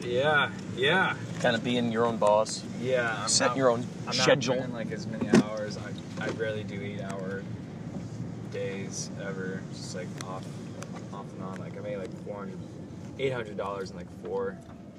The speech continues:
Speaker 1: days.
Speaker 2: That's great.
Speaker 1: Yeah, it wasn't, it was pretty chill.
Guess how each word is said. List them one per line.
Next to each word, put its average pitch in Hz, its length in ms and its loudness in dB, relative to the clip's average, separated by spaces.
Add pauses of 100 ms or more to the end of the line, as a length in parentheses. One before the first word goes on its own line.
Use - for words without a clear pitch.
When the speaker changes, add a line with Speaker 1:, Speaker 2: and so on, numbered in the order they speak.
(260)
Speaker 1:
days. 95 640 -6
Speaker 2:
That's - 220 8
great. 120 680 2 (140)
Speaker 1:
Yeah, 101 460 -4
it 87 60 -10 (100)
wasn't, 98 420 -10 (1500)
it - 60 -12
was - 300 -10 (460)
pretty 123 380 2
chill. 117 680 4